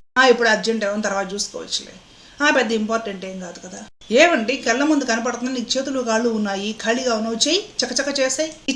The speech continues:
చకచక అనే ఉత్సాహం ఉండదు, చాలా మందిలో ఉండదండి. దారిద్ర్యానికి ప్రధానమైన హేతు అది కూడా గుర్తుపెట్టుకోవాలి. అంటే ఇప్పుడు అయిపోయే పనిని ఇప్పుడు చేయకుండా వాయిదాలు వేసుకోవడం, ఆ తర్వాత చేసుకోవచ్చులే,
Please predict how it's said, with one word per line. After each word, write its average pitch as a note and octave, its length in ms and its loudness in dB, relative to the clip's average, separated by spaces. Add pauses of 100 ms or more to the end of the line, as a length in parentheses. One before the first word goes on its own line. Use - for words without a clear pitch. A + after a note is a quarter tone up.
చకచక C#4 360 2
అనే F4 280 8
ఉత్సాహం E4 540 6
ఉండదు, F4 260 4
చాలా E4 320 8
మందిలో E4+ 280 6
ఉండదండి. C#4+ 500 4 (220)
దారిద్ర్యానికి C4+ 560 6
ప్రధానమైన B3+ 520 2
హేతు A#3 280 -2
అది A3 220 2
కూడా G#3 320 -2 (220)
గుర్తుపెట్టుకోవాలి. F#3+ 720 -8 (100)
అంటే A3+ 440 2 (300)
ఇప్పుడు B3 220 0
అయిపోయే F4+ 600 6
పనిని D#4 300 4
ఇప్పుడు C#4 220 -4
చేయకుండా D4 420 2
వాయిదాలు B3+ 400 6
వేసుకోవడం, G#3+ 340 -4
ఆ - 20 -2
తర్వాత F#3 380 -6
చేసుకోవచ్చులే, E3+ 600 -6